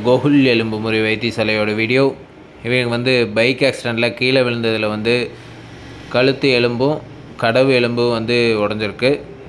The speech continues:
கழுத்து எலும்புனா கழுத்துக்கும் ஷோல்டருக்கும் ஜாயிண்ட் ஆகிற எலும்பு வந்து உடைஞ்சிருக்கு. அதே மாதிரி நெஞ்சுக்கு சைடுல வந்து இருக்கிற எலும்பு வந்து உடைஞ்சிருக்கு.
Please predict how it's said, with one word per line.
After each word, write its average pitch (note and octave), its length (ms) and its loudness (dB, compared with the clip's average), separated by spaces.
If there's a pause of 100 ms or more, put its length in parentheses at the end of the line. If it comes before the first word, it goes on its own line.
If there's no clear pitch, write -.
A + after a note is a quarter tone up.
கழுத்து A#2+ 400 0
எலும்புனா A#2 300 0 (1080)
கழுத்துக்கும் C3 800 0
ஷோல்டருக்கும் B2 580 0
ஜாயிண்ட் A#2+ 340 2
ஆகிற A2+ 200 0 (560)
எலும்பு B2 340 0
வந்து A#2 480 0
உடைஞ்சிருக்கு. G#2+ 640 0 (460)
அதே A#2+ 260 4
மாதிரி A#2+ 480 2
நெஞ்சுக்கு B2 720 -2
சைடுல A#2+ 380 2
வந்து A2+ 280 0
இருக்கிற G#2+ 340 0
எலும்பு A2+ 360 0
வந்து A2 440 0
உடைஞ்சிருக்கு. G#2 520 -2